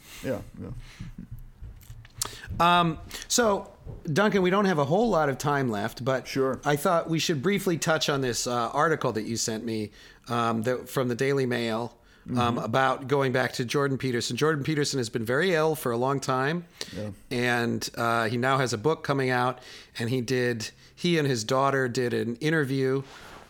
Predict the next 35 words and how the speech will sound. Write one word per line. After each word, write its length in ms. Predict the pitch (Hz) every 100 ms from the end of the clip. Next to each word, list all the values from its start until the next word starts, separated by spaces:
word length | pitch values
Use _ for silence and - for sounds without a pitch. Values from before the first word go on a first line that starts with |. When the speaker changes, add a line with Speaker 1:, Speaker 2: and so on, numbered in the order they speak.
| -
Speaker 2:
uh, 340 | 127 123 117 113
with, 380 | 123 - - - _ -
with 260 | 123 117
the, 260 | 120 113 107 -
the 160 | 117
Daily 320 | 110 123 127
Mail, 320 | 117 110 110 110
which 220 | 107 113
is 160 | 101
a 340 | 107 101 98 98 - _ -
paper 400 | 131 117 117 113
Speaker 1:
Mm-hmm. 140 | 107
Speaker 2:
in 120 | 104
London. 580 | 107 135 139 139 143 165 - - - - -
Speaker 1:
Yep. 200 | 107 117 - - _ _ _ _ -
Speaker 2:
Um, 720 | 127 123 120 113 113 113 110 - - - - _ -
and 240 | 147 143
it 60 | 143
was, 260 | 143 143 147
uh, 400 | 139 135 135 135 - - -
ended 220 | 202 208
up 140 | 190
being, 240 | 202 196 175
I, 100 | 175
I, 200 | 185 180
you 160 | 254
know, 100 | 151
I 100 | 135
would 160 | 170 151
characterize 680 | 160 160 143 156 156 147
it 100 | 151
as 120 | 156 147
a 60 |
really 220 | 160 165
nasty 600 | 160 165 165 - 156 147